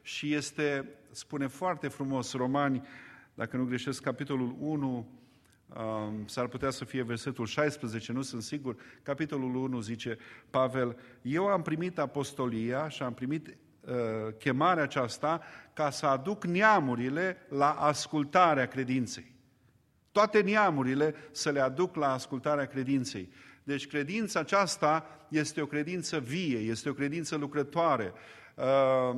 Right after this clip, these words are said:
neprihănirea aceasta zice că se capătă prin credință și duce la credință și se face afirmația aceea din profet: „Cel neprihănit va trăi prin credință.” Deci credința e ceva palpabil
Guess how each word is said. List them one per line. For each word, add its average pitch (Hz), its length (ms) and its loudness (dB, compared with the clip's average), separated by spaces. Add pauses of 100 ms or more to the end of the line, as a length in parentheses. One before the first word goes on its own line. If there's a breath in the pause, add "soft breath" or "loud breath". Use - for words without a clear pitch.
(100)
neprihănirea 139 680 -2
aceasta 165 760 2 (540 loud breath)
zice 143 320 -2
că 151 120 -2
se 147 180 -2
capătă 170 420 4
prin 147 240 0
credință 151 520 0
și 175 180 -4
duce 220 360 2
la 147 120 4
credință 165 680 0 (260 loud breath)
și - 140 -8
se 151 140 -4
face 175 280 2
afirmația 165 540 0
aceea 165 280 0
din 151 140 -2
profet: 147 380 -2
„Cel 175 220 -2
neprihănit 165 720 -2 (800 soft breath)
va 175 240 8
trăi 233 340 6
prin 151 200 0
credință.” 120 640 -6 (360 loud breath)
Deci 147 300 -4
credința 180 640 2
e 156 120 -2
ceva 175 440 0
palpabil 165 800 0